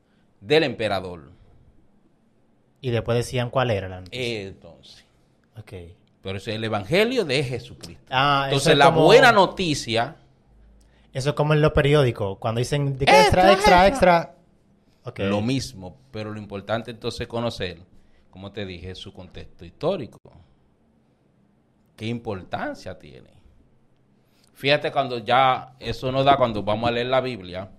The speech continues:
Speaker 1: cuando leemos la palabra evangelio, sigue de, de,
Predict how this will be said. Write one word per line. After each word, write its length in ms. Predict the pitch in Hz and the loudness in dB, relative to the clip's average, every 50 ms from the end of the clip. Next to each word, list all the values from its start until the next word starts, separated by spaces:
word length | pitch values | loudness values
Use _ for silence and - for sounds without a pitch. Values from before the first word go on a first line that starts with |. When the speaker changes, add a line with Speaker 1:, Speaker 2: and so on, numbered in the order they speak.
| _ _ _ _ _ - - - - - - - - - - - - | _ _ _ _ _ -18 -18 -18 -18 -20 -20 -20 -20 -20 -20 -20 -12
Speaker 1:
cuando 1120 | - - 113 113 113 113 110 107 - _ _ 123 117 110 113 110 110 107 110 98 - - - _ | -2 2 4 4 4 2 0 -4 -8 _ _ -14 -4 -2 0 0 0 0 -2 -4 -6 -12 -20 _
leemos 420 | - 107 107 107 107 110 113 131 139 | -18 -14 -10 -8 -8 -8 -6 -4 -2
la 140 | 135 131 131 | -2 -2 0
palabra 360 | 117 113 110 113 113 117 120 117 | -2 -2 0 0 0 0 0 0
evangelio, 720 | 120 127 123 113 110 117 104 95 90 87 90 90 90 90 95 - _ _ _ _ _ _ _ _ _ _ _ _ _ _ _ _ _ _ _ _ _ _ _ _ _ _ _ _ _ _ | 0 -2 -2 -2 -4 -4 -4 -4 -4 -8 -12 -14 -16 -16 -20 -20 _ _ _ _ _ _ _ _ _ _ _ _ _ _ _ _ _ _ _ _ _ _ _ _ _ _ _ _ _ _
sigue 440 | _ _ - - 104 104 107 110 110 | _ _ -16 -14 -10 -6 -4 -4 -2
de, 360 | 104 101 101 101 98 80 92 | -2 -2 -2 -2 -2 -6 -6
de, 640 | 92 95 92 92 90 87 82 82 82 73 67 - - | -10 -8 -8 -8 -8 -10 -12 -14 -16 -16 -18 -20 -20